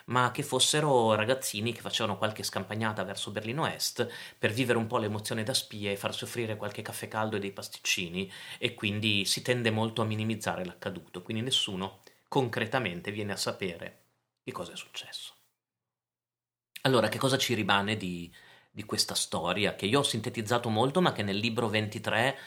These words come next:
eh, è, è spiegata, insomma, molto bene, in più di, di, in quasi centocinquanta pagine. Allora,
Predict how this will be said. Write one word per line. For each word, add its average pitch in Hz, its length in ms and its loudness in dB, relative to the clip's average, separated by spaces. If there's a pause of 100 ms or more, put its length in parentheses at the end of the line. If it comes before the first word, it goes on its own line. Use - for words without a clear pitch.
(260)
eh, 107 360 4
è, 95 300 2
è 92 180 -2
spiegata, 92 420 -4
insomma, 92 260 -4
molto 92 300 -4
bene, 110 220 0
in 87 100 -4
più 98 100 -8
di, 87 340 -6
di, 87 200 -10
in 92 80 -6
quasi 95 240 -6
centocinquanta 92 680 -6
pagine. - 560 -14
Allora, 101 420 -2